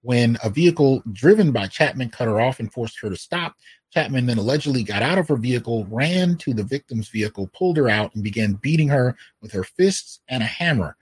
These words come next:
Uh, the woman told police she had a five-year, she had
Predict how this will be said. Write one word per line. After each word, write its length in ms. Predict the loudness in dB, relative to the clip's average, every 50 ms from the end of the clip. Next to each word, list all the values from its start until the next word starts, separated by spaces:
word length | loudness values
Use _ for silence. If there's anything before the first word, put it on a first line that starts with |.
| _ _ _ _ _ _ _ _
Uh, 280 | -6 -4 -2 -2 -2 -2
the 80 | -2 -2
woman 300 | 0 0 2 2 2 2
told 220 | 2 0 0 0
police 280 | 0 0 0 0 0 0
she 140 | 0 -2
had 120 | -2 0 -2
a 40 | -2
five-year, 480 | -4 -2 0 0 0 0 0 -2 -2
she 160 | -2 0 2
had 260 | 2 4 2 2 -2